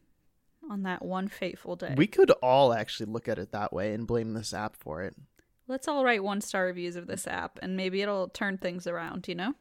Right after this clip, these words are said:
Speaker 2: You mean write five-star reviews?
Speaker 1: Yeah, I guess.
Speaker 2: You said one star, which is
Speaker 1: Yeah, because apparently this app really fucked us all this year.
Speaker 2: Or
Speaker 1: All
Speaker 2: maybe
Speaker 1: right,
Speaker 2: we
Speaker 1: well
Speaker 2: shouldn't review the app unless we use it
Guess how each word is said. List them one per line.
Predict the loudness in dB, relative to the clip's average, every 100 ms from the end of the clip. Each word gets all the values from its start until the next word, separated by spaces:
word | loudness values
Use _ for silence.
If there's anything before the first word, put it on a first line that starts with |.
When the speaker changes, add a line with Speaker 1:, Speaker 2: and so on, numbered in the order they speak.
| _ -10
Speaker 2:
You | -4
mean | -4 -4 -4
write | -2 -2 -2
five-star | -4 -4 -2 -2
reviews? | -2 -4 -4 -6 -10 -20 _ -20 -20 -20 -20 -20 -16 -14
Speaker 1:
Yeah, | -10 -8 -6 -6 -2 0 0 0 2 0 0 -2 -4
I | -4
guess. | -2 0 2
Speaker 2:
You | 0 0
said | -2
one | -2
star, | -2 -4 -4 -6 -10 -14
which | -8 -8 -6
is | -2
Speaker 1:
Yeah, | 4 6 6
because | 4 0 2 2 0
apparently | -2 -2 -2 -4 -6
this | -4 -4 -4 -10 -16 -20 _ _
app | -2 0 0 -4 -16 _
really | -12 -6 -6
fucked | -8 -6 -8 -6
us | -8 -6
all | -4 -2 -2 -4 -8
this | -10 -8
year. | -8 -8 -12 _ 6
Speaker 2:
Or | 8
Speaker 1:
All |
Speaker 2:
maybe | 8 8
Speaker 1:
right, | 8
Speaker 2:
we | 8
Speaker 1:
well |
Speaker 2:
shouldn't | 8 6 6 4
review | 2 4 4 4
the | 4 4
app | 4 4
unless | 2 2 2
we | 0
use | 2 2 4
it | 4 2